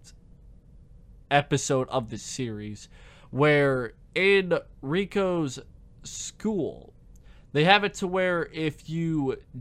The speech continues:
disobey, they string you up and hang you from the class, not by the neck, obviously,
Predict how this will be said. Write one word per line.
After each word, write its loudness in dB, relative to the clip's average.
disobey, 2
they 0
string -4
you 2
up 2
and -4
hang -4
you 0
from -4
the -4
class, -2
not 4
by 4
the -4
neck, -6
obviously, -10